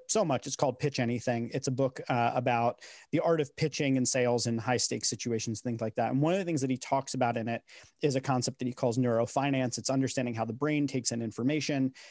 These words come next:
how we, uh, how we respond to different stimuli when we're scared, and, uh, how we go through and actually get to the point where we can process things at a, at a higher level in our neocortex and things like that, right? So, um, in the book, he talks about a concept known as frame control, and that's that in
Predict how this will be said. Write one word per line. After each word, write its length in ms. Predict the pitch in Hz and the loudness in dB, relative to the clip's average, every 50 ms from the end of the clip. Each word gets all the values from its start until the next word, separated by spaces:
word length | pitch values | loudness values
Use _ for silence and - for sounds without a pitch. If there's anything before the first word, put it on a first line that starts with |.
| - - - | -20 -8 -2
how 180 | - 143 131 | 2 2 2
we, 420 | 127 123 131 131 131 127 123 120 - | 2 2 2 2 2 2 2 0 0
uh, 240 | - 127 117 117 117 | -2 -2 -2 -2 -2
how 160 | - 123 147 | 0 2 2
we 120 | 143 139 127 | 2 2 2
respond 500 | 120 120 - - - 156 147 147 143 131 | 0 0 0 0 0 0 0 0 0 0
to 80 | 143 | 0
different 260 | 135 131 - 135 117 - | -2 -2 -2 0 0 0
stimuli 480 | - - 185 175 170 151 151 143 139 | 0 0 0 0 2 2 2 2 2
when 180 | 127 123 117 113 | 2 0 -2 -2
we're 80 | 110 | -2
scared, 560 | 107 - - - 196 190 185 175 165 151 139 131 | -2 -2 0 0 2 2 4 4 4 2 2 2
and, 180 | 127 120 113 - - - - - - - | 0 0 -2 -6 -10 -18 -20 -16 -4 0
uh, 160 | 127 120 127 | 0 0 2
how 180 | 120 - 165 165 | 2 2 2 2
we 160 | 160 160 151 | 2 2 2
go 180 | 135 147 147 139 | 2 2 2 0
through 220 | - - 151 151 | 0 -2 -2 0
and 100 | 143 135 | 2 2
actually 260 | 127 127 - - 139 | 2 0 0 0 0
get 120 | 131 131 131 | 0 -2 -2
to 80 | - | -4
the 60 | 127 | -4
point 200 | 127 - 135 131 | -2 0 -2 0
where 100 | - 127 | 0 0
we 120 | 123 127 123 | 0 0 0
can 160 | - 131 117 | 0 -2 -2
process 480 | - - 143 127 117 - - 139 123 - | 0 0 0 2 2 0 0 0 0 0
things 260 | - 131 123 127 127 | 0 0 0 0 0
at 120 | 127 120 | 0 0
a, 40 | 117 | -2
at 180 | 110 110 117 113 | -2 -2 -2 -2
a 60 | 107 | -2
higher 360 | - - - 143 139 135 127 | 0 0 2 2 4 4 2
level 340 | 127 127 123 117 123 120 120 | 2 2 2 2 0 0 0
in 80 | 117 | 0
our 80 | 113 113 | -2 -2
neocortex 680 | 113 117 117 110 107 - - 120 104 - 107 98 - - | 0 0 0 -2 -2 -2 -2 -2 -2 -2 -4 -6 -6 -8
and 100 | 101 95 | -8 -6
things 180 | 104 98 98 | -6 -6 -6
like 160 | 92 - - | -6 -8 -8
that, 160 | - 90 - - | -8 -8 -6 -2
right? 220 | 120 131 143 143 - - - - - - - - - - | 0 0 0 0 -4 -10 -16 -14 -14 -16 -18 -18 -10 -2
So, 380 | - - 160 156 151 147 151 - - | 2 2 4 4 4 2 0 2 2
um, 420 | 156 151 143 135 127 120 110 - - _ _ _ _ _ _ _ _ _ _ _ - - - | 4 4 4 4 4 2 0 -4 -8 _ _ _ _ _ _ _ _ _ _ _ -2 2 4
in 120 | 190 190 | 4 4
the 60 | 175 | 4
book, 180 | 147 175 165 - | 2 0 0 0
he 80 | 156 | -2
talks 240 | 131 151 135 127 - | 0 0 0 0 0
about 140 | 135 131 123 | 0 0 0
a 40 | 127 | 0
concept 380 | - - 120 123 - - - | -2 -2 -2 -2 -2 -2 -2
known 140 | 131 123 113 | -2 -2 -2
as 100 | 113 - | -2 -2
frame 300 | - - 208 214 214 208 | -2 -2 0 0 0 0
control, 440 | - - 135 120 - 117 104 104 - | 0 0 -2 0 0 0 0 0 0
and 160 | - 123 131 | 0 0 0
that's 240 | 139 135 135 - - | 0 0 0 -2 0
that 220 | - 131 127 127 - | 2 2 2 0 0
in 420 | - 151 147 143 139 135 131 127 | 0 0 0 2 2 2 2 0